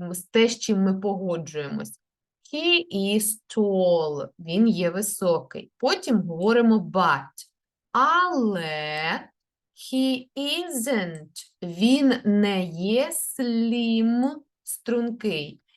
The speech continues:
He is tall, but he isn't slim. Але він не стрункий.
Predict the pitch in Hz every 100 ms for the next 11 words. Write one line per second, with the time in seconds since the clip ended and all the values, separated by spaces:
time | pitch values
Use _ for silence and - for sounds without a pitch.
0 | _ _ - 320 320 311 302 - - -
1 | 330 339 339 339 302 220 170 - - -
2 | 170 185 175 175 - - 220 226 - 320
3 | 339 349 370 359 - - - 339 339 349
4 | 320 240 165 151 _ _ - _ - 190
5 | 180 170 156 185 269 226 151 - - 214
6 | 233 - 147 143